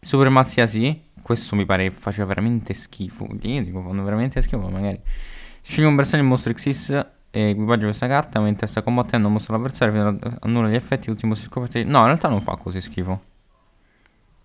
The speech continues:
No, in realtà mi sono sbagliato. Ok.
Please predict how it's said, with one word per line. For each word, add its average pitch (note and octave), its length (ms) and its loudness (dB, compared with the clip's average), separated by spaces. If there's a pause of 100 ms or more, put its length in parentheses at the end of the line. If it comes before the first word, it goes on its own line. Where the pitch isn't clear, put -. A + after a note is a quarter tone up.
(500)
No, D3 120 6
in B2 60 10
realtà B2 520 8
mi G#2 120 4
sono A2+ 140 2
sbagliato. G2+ 640 0
Ok. F2+ 360 2